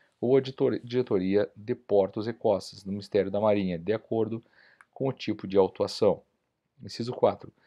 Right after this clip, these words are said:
cinco dias para o pagamento de multa, contados da data do recebimento da notificação. Artigo setenta e dois. As infrações administrativas são punidas com as seguintes sanções, observado o disposto no artigo seis.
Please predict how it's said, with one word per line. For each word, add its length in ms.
cinco 340
dias 420
para 180
o 40
pagamento 760
de 100
multa, 400
contados 580
da 120
data 340
do 160
recebimento 720
da 120
notificação. 800
Artigo 380
setenta 420
e 60
dois. 300
As 180
infrações 460
administrativas 840
são 180
punidas 520
com 160
as 80
seguintes 360
sanções, 680
observado 640
o 20
disposto 560
no 80
artigo 340
seis. 500